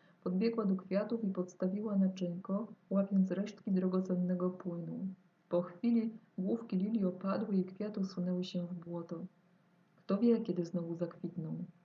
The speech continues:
stwierdziła spokojnie, wróciwszy do mężczyzn. "Ale zakwitną na pewno, bo teraz wreszcie świeci tu słońce. Tymczasem udało mi się zdobyć trochę nektaru.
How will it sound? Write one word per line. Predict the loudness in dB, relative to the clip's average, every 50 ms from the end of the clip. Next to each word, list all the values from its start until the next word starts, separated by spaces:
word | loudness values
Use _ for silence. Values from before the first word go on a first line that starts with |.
| _ _ _
stwierdziła | _ _ _ -4 -4 -4 -4 -4 -4 -4 -4 -4
spokojnie, | -8 -12 -14 -14 -10 -6 -2 0 2 2 2 2
wróciwszy | 0 -2 -2 -2 -4 -6 -6 -6 -6 -6
do | -4 -4 -4
mężczyzn. | -4 -6 -6 -6 -8 -8 -10 -12 -12 -10 -8 -8 -6 -6 -8 -8 -10 _ _ _ _ _ _ _ _ _ _ _ _ -4
"Ale | 0 0 2 4
zakwitną | 4 2 2 2 0 -4 0 2 4 4 6
na | 6 4
pewno, | 4 2 0 0 4 4 4 4 4 0 -6 -10 -12 -10 -6
bo | -6 -4
teraz | -2 0 2 4 4 4 2 2
wreszcie | 2 0 0 0 0 -4
świeci | -4 -2 -2 -2 -2 0 0
tu | 0 0 0
słońce. | -2 -2 -4 -2 2 4 2 2 2 -2 -6 -6 -6 -8 -10 _ _ _ _ _ -6
Tymczasem | -6 -4 -2 -4 -4 -2 2 2 2
udało | 4 4 2 2 2 4 4
mi | 4 4
się | 4 2 0 0
zdobyć | 0 0 0 0 0 -2
trochę | -2 -4 -4 0 2 2
nektaru. | 4 4 2 0 -2 -4 -2 0 0 0 0 0